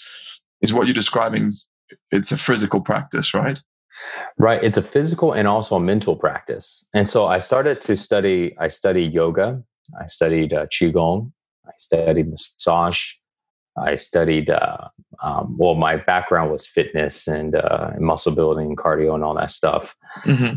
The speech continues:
Speaker 2: And, and I st-, and I studied a lot about, like, psychology, and I started to realize, like, there are so many ways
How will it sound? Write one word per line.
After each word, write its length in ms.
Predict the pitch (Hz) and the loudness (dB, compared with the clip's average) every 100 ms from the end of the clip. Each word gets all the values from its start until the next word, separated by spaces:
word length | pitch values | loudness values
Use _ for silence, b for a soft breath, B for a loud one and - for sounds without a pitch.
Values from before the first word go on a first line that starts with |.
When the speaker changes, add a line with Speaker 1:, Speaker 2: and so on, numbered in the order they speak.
| - | -4
Speaker 2:
And, 480 | 92 90 90 87 87 _ _ _ _ _ _ - | 0 2 2 0 -2 _ _ _ _ _ _ -4
and 120 | 98 | 0
I 20 | |
st-, 260 | 90 - 95 | 0 0 0
and 100 | 90 | 0
I 140 | - - | -4 -4
studied 280 | 143 151 | 0 2
a 40 | 104 | 2
lot 260 | 95 98 | 2 2
about, 260 | 98 87 82 | 0 0 0
like, 260 | 82 80 - | 0 -2 -6
psychology, 840 | 87 82 - 107 101 - 87 78 | -6 -4 0 0 0 0 -2 0
and 200 | 92 90 | 0 -2
I 60 | |
started 280 | 85 - 131 | -2 -2 0
to 40 | 110 | 2
realize, 400 | 110 120 90 80 | 0 2 0 0
like, 320 | 78 - _ | -2 -2 _
there 100 | - 98 | 0 0
are 100 | 92 | 0
so 220 | - 117 | -2 -2
many 160 | 139 120 | 0 0
ways 720 | 98 87 82 80 78 - | 2 2 0 -2 -6 -16